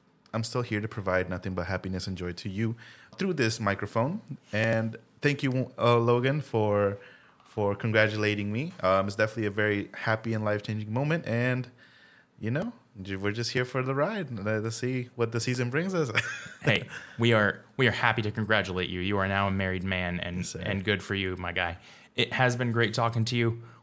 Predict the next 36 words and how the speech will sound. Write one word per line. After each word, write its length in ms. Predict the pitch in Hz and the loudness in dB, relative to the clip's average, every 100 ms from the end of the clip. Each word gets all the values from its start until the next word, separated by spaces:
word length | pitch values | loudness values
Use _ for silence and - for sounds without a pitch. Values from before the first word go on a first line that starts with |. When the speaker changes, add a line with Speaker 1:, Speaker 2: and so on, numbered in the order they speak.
| 131 | -4
Speaker 2:
We're 100 | 120 | 0
gonna 240 | 123 107 | 2 2
go 180 | 107 101 | 2 2
ahead 200 | 98 101 | 2 0
and 100 | 98 | -2
close 320 | - 107 95 | -2 0 0
it 80 | 95 | 0
out. 340 | 95 98 - - - - | 0 0 -4 -10 -16 -2
Uh, 160 | - 110 | 2 2
we 200 | 107 151 | 2 0
will 320 | 156 160 160 | 0 0 0
talk 340 | 160 156 160 160 | 0 0 0 -2
to 120 | - | -2
you 160 | 156 147 | -2 -2
again 480 | 139 147 143 127 131 | 0 0 2 2 2
next 320 | 131 - - | 0 -2 -2
Wednesday. 680 | 139 143 123 113 107 98 - - _ _ _ _ _ | 0 2 2 2 2 0 -4 -18 _ _ _ _ _
M-, 140 | 123 113 117 | 0 2 2
maybe 300 | 110 117 143 | 2 4 2
if 100 | 139 | 2
I 80 | 117 | 0
jinx 320 | 110 117 113 | 0 0 0
it 80 | 117 | -4
the 140 | - | -2
other 200 | 101 131 | 0 2
way, 280 | 135 151 175 | 4 4 4
when 180 | 131 113 | 4 2
Charlotte 340 | 113 107 117 | 2 2 2
F 120 | 107 | 0
C 180 | - 120 | -2 0
has 180 | 110 92 | 0 -2
definitely 800 | - 92 - 117 120 120 120 107 113 | -2 -4 0 0 0 0 -2 -4 -4
not 500 | 113 101 101 - 110 | 0 2 2 -2 -4
bought 400 | 101 98 113 - - - | 0 2 2 -2 -12 -4
any 500 | 104 107 104 104 - - _ - | 0 2 2 -2 -6 -14 _ -4
players 540 | 110 117 165 202 - | 2 4 2 0 -6